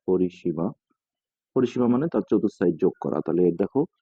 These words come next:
ছয়টা বাহু ছি-, চার, হ্যাঁ, ছয়টা বাহু ছিল, চার সেন্টিমিটার করে প্রতি বাহুর দৈর্ঘ্য। তাহলে, উম,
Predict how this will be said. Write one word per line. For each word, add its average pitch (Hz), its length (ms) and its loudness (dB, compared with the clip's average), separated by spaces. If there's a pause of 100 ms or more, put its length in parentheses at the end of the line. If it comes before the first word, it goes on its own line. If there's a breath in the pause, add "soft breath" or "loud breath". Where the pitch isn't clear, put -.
(300)
ছয়টা 110 300 -4
বাহু 104 260 -2 (100)
ছি-, - 320 -4
চার, 110 120 -2 (220)
হ্যাঁ, 85 120 -10
ছয়টা 107 280 -4
বাহু 98 260 -2
ছিল, 143 220 -2
চার 104 200 0
সেন্টিমিটার 92 580 -2
করে 98 180 2
প্রতি 98 240 2
বাহুর 87 240 -6
দৈর্ঘ্য। 95 320 0 (680)
তাহলে, 90 300 2 (120)
উম, 85 300 2